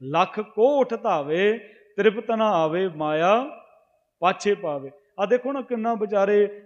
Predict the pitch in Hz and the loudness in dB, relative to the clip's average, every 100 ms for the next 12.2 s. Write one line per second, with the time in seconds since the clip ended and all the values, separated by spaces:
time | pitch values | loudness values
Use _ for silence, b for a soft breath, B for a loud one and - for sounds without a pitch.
0 | - 180 190 214 196 185 175 175 170 156 | -6 -4 -4 -6 -2 -2 -4 -8 -8 -8
1 | 170 165 175 180 160 160 165 175 175 156 | -6 -6 -6 -10 -8 -8 -8 -6 -6 -6
2 | 170 156 156 - 180 165 151 147 _ _ | -8 -8 -10 -8 -12 -10 -10 -10 _ _
3 | 170 170 196 196 175 170 190 196 202 196 | -8 -4 -2 0 0 0 -4 -2 0 0
4 | 185 - - _ 175 185 185 170 160 147 | 0 -6 -20 _ -6 -4 -4 -4 -6 -4
5 | 202 190 175 160 160 160 170 160 156 147 | -4 0 0 0 -6 -6 -6 -6 -8 -8
6 | 156 175 185 180 147 156 156 156 156 156 | -6 -4 -4 -4 -6 -8 -8 -10 -10 -12
7 | 170 160 156 156 165 165 170 160 151 _ | -10 -6 -6 -6 -10 -8 -8 -10 -14 _
8 | _ _ _ _ 185 185 254 247 269 262 | _ _ _ _ -2 0 0 2 0 0
9 | 269 208 202 208 180 180 160 185 214 175 | 0 -2 -2 -6 -4 -8 -8 -16 -10 -8
10 | 185 202 202 208 175 185 190 170 _ _ | -6 -6 -8 -8 -8 -10 -14 -18 _ _
11 | _ _ 156 175 180 170 180 175 190 196 | _ _ -8 -4 -4 -4 -6 -4 -6 -4
12 | 180 | -8